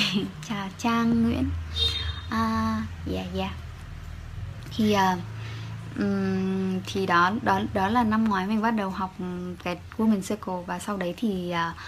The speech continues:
làm các chương trình về First Seat Training về, à, để cho mọi người, các chị em cũng, cũng bắt đầu làm những circle cùng với mình. Thì cái, cái First Seat Training đầu tiên là mình làm ở Hà Nội, thế xong rồi sau đấy thì cũng làm một cái First Seat Training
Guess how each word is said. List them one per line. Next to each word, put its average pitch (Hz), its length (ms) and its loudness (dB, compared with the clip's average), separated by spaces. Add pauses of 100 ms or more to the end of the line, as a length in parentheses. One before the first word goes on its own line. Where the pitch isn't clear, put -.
(300)
làm 175 640 0
các 247 260 2
chương 226 160 4
trình 185 240 0
về 175 180 -2
First 220 60 2
Seat 247 220 0
Training 262 420 8 (680)
về, 180 280 -6
à, 180 240 -4
để 170 100 0
cho 233 320 6 (120)
mọi 220 340 6
người, 185 260 0
các 233 200 2
chị - 120 -6
em 220 200 4
cũng, 233 280 0 (120)
cũng - 100 -2
bắt 277 100 8
đầu 202 140 4
làm 180 220 2
những 202 80 -2
circle 220 400 -2
cùng 180 120 -2
với 175 100 0
mình. 208 260 2 (600)
Thì 190 300 -2 (260)
cái, 175 280 -2
cái 190 140 -4
First 240 120 0
Seat 240 180 0
Training 233 320 4
đầu 196 140 2 (120)
tiên 220 260 4
là 180 400 0
mình 175 240 -2
làm 170 160 -4
ở 165 60 -4
Hà 165 160 -4
Nội, 175 280 -4 (160)
thế 170 80 -10
xong 208 200 -2
rồi 196 120 -4
sau 202 180 -4
đấy 175 180 -2
thì 214 220 0
cũng 233 320 0
làm 180 340 2
một 165 100 -4
cái 170 100 -4
First - 220 -6
Seat 214 180 -6
Training 214 380 2